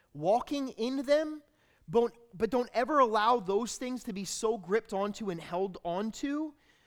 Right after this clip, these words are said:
to the point where you're not ultimately gripping and holding on to Jesus and the Lord. I guess that's my point, is that you're in a sojourn here, and as big of a deal as everybody makes this be, like, you only have a hundred years and pick your career and pick all of this,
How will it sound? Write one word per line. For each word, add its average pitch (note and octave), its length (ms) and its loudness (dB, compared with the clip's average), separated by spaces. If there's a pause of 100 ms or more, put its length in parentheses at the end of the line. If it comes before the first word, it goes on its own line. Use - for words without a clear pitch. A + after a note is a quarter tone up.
(180)
to A3+ 100 -8
the G3+ 100 4
point A#3+ 260 -4
where G#3+ 120 4
you're F#3+ 220 0
not A3 300 0 (340)
ultimately A3+ 580 0
gripping G3+ 380 -2
and F3 80 -6
holding F3+ 300 -2
on E3+ 180 -2
to E3+ 80 -10
Jesus D3+ 440 -8
and D3 100 -10
the C#3+ 40 -6
Lord. C3 300 -10 (420)
I F#3+ 100 0
guess C4+ 160 2
that's D#4+ 140 -8
my F3+ 120 -2
point, E3+ 340 -6
is D3+ 80 -6
that G3+ 120 0 (120)
you're A3 140 -4
in C#4 80 -2
a - 40 -6
sojourn G#3+ 520 -4
here, A#3+ 280 -4 (300)
and G#3+ 100 2
as G3+ 120 4
big C#4 300 0
of C#4 100 2
a A3+ 40 0
deal A3 280 2
as G3 80 2
everybody A3 340 0
makes G3+ 240 -2
this G3 220 -2
be, G3 220 -2
like, F3 200 2 (240)
you F#3+ 100 0
only A3+ 140 4
have G#3+ 160 4
a F#3 60 0
hundred G3+ 280 -4
years G3 260 0
and E3 100 -4
pick - 180 -8
your G3+ 100 -6
career G3 380 0
and E3+ 100 -4
pick A3 200 -4
all G3 260 2
of F#3+ 60 -2
this, A3+ 260 2